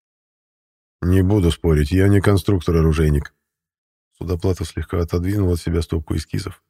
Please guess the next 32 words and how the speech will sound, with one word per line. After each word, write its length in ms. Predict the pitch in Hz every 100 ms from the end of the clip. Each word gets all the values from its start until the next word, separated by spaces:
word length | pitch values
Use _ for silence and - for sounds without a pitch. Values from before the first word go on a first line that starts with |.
| _ _ _ _ _ -
«Но 160 | 85
при 180 | 80 95
чём 260 | 82 117 107
здесь 180 | 107
Н 100 | 104 92
К 100 | 101
В 120 | 95
Д? 180 | 73 76 _ _ _ _ _ _ _ _ -
Чем 220 | 95 101
ещё 340 | 110 104 113
я 120 | 92
могу 260 | 82 87 82
помочь, 380 | 87 92 110 101
кроме 260 | 98 95
рекомендательного 640 | 98 92 104 101 87 92 85
письма?» 380 | 98 101 156 - _ _ _ _ _ _ _ _ _ _ _ -
«Я 360 | 85 95 117 113
уверен, 520 | 110 101 104 87 80
что 220 | - 95
у 40 | 95
наркомата 600 | 101 92 107 113 107 104
внутренних 480 | 107 98 104 104
дел 200 | 98 107
есть 240 | 104 113 -
свои 260 | 110 110
собственные 600 | 107 - 113 - 90 87
оружейные 420 | 87 90 101 92 90
мастерские, 640 | 90 98 82 - 104 82
причём 480 | - 98 90 113 110
очень 300 | 117 117 113
неплохо 460 | 107 117 113 90
оснащённые. 640 | 101 - 104 - 90 76 -